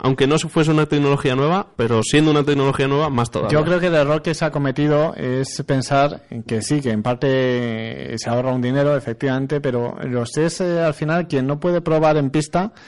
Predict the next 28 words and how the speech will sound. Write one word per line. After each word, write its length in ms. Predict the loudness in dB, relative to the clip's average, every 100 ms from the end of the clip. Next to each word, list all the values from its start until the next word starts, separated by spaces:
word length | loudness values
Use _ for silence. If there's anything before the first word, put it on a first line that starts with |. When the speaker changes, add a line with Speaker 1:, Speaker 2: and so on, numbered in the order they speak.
| -20 -20 -20 _
Speaker 2:
lo 200 | 0 2
hace 180 | 2 0
de 100 | 0
otra 160 | 0 0
manera 380 | 0 0 -2
y 60 | -2
entonces 420 | -4 -6 -6 -2
el 120 | -2
dinero 320 | 0 0 -2 -2
que 100 | -4
normalmente 540 | -2 -2 -2 -2 -2
se 120 | -2
iría 720 | 0 2 2 2 0 -2 -2 -4
a 40 | -2
probar 240 | 0 0
en 100 | -2
pista 340 | -4 -2 -2
se 140 | 0 0
va 160 | 2
en 80 | 0
simuladores 720 | -2 -2 2 2 2 2 0
que 120 | -4
son 140 | -4 -2
hipercarísimos, 960 | -2 -2 0 0 0 0 -2 0 -2
que 120 | -4 -6
desarrollarlos 680 | -4 -4 -4 -2 -2 -4
cuesta 320 | -6 -6 -4 -4
muchísimo 720 | -4 -4 -4 -2 -2 -2